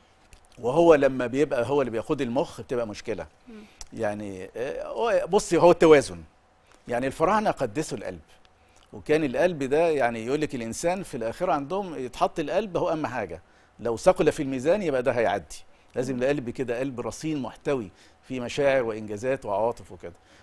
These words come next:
Speaker 1: فالقلب ده حتى من أيام الفراعنة كان له خصوصية يعني.
Speaker 2: مم.
Speaker 1: إيه بقى اللي بيدمر القلب في العصر الحديث؟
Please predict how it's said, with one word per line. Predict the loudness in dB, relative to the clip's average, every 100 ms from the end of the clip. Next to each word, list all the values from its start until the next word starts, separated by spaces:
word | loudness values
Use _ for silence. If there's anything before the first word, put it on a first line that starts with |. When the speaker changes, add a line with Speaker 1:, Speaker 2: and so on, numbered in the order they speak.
| -10
Speaker 1:
فالقلب | -4 2 2
ده | 4
حتى | 2 2 2
من | 2
أيام | 2
الفراعنة | 0 0 0 0
كان | -2 -4
له |
خصوصية | -4 -4 -6 -4 -4
يعني. | -4 -10 _ _ _ -20 -18
Speaker 2:
مم. | -18 -12 -2
Speaker 1:
إيه | 2
بقى | 6 4
اللي | 4
بيدمر | 2 2 4 0
القلب | -2 -4 -4
في | -2
العصر | -2 -2
الحديث؟ | -10 -10 -10 -12